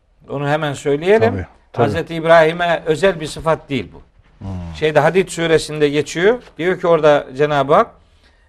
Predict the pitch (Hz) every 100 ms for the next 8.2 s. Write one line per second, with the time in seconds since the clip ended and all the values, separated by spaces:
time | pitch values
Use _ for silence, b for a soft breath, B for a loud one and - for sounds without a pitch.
0 | _ _ - 127 127 135 175 180 185 175
1 | 175 170 165 156 165 170 160 156 160 220
2 | 214 190 175 233 262 - b b _ 165
3 | 190 208 175 156 165 156 175 233 - -
4 | 165 123 156 151 143 147 113 87 80 _
5 | _ _ _ _ _ _ _ _ _ _
6 | _ _ _ _ _ _ _ _ - 90
7 | 80 117 113 - 147 147 156 156 147 202
8 | 247